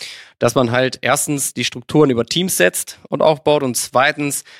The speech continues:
nicht pro Projekt ein eigenes Team anlegt, sondern übergeordnete Teams definiert. Wie gesagt, Projekte fünfundzwanzig wäre erstmal nur ein Beispiel. Es kann auch nach Projektnummern sortiert werden und sonstiges.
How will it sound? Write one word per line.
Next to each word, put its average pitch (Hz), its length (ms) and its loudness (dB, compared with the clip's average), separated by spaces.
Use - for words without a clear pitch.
nicht 143 400 2
pro 147 160 -2
Projekt 127 360 0
ein 120 60 -4
eigenes 151 320 2
Team 156 240 -2
anlegt, 139 320 0
sondern 131 240 -2
übergeordnete 127 680 0
Teams 120 340 -6
definiert. 120 720 -2
Wie 110 80 -12
gesagt, 120 320 -2
Projekte 127 300 -2
fünfundzwanzig 135 640 0
wäre 120 80 -2
erstmal 120 180 -4
nur 120 140 -2
ein 113 60 -6
Beispiel. 123 600 2
Es - 120 -18
kann 123 180 2
auch 123 80 2
nach 120 140 0
Projektnummern 120 640 -2
sortiert 113 360 -4
werden 110 160 -2
und 110 120 -8
sonstiges. 117 600 -6